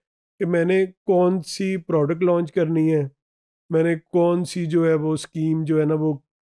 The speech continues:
अ, लोन की लॉन्च करनी है, या मैंने और, अ, जो है ना किस, कोई नई ब्रांच अगर ओपन करनी है तो कहाँ पे करनी है, किस शहर में करनी है, नया एटीएम कहाँ लगाना है।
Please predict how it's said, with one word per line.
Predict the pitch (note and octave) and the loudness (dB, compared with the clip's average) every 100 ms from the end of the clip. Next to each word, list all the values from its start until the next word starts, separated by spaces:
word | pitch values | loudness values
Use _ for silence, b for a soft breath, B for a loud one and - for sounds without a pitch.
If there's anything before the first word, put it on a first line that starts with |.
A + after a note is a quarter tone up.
| _ | _
अ, | D#3 | -4
लोन | D3+ C#3 D3 D3 D3+ | -2 -2 0 0 0
की | D3+ F3 | -2 -2
लॉन्च | E3+ D3+ | 0 0
करनी | - D#3+ D3 C#3+ | -2 -2 0 0
है, | C#3+ C3 _ _ - | -2 -6 _ _ -4
या | E3+ F#3 | 0 0
मैंने | F#3+ F#3 F#3+ | 0 0 0
और, | - E3+ E3+ E3 | 0 2 2 0
अ, | E3+ D#3+ | 0 0
जो | D3 D#3 | 0 0
है | |
ना | E3 | -2
किस, | D#3+ F#3 - _ - | -2 -6 -6 _ 0
कोई | G3 | 2
नई | F#3+ F3+ | 4 2
ब्रांच | F3+ F3 E3+ F3 | 2 2 2 0
अगर | F3 F3 | 0 0
ओपन | D3 E3 | 0 -4
करनी | D#3+ C#3 C#3+ C#3+ | -2 -2 -2 -2
है | C#3+ _ _ - | -6 _ _ -8
तो | |
कहाँ | E3 F#3+ F#3+ | -2 0 0
पे | F#3 F#3 | 0 0
करनी | F3 E3 D#3+ | 0 0 0
है, | E3 | -2
किस | D3+ F#3+ | -4 -6
शहर | - F3 D#3+ | -4 -4 -2
में | D#3+ | -4
करनी | D3 C#3 C#3+ | -4 -4 -2
है, | D3 D3 | -2 -4
नया | D3 D#3 D#3+ | -2 -2 -2
एटीएम | D3 E3+ E3+ | -4 -4 -6
कहाँ | E3 D#3+ | -4 -4
लगाना | D#3 D3+ C#3+ | -4 -4 -6
है। | D3+ | -8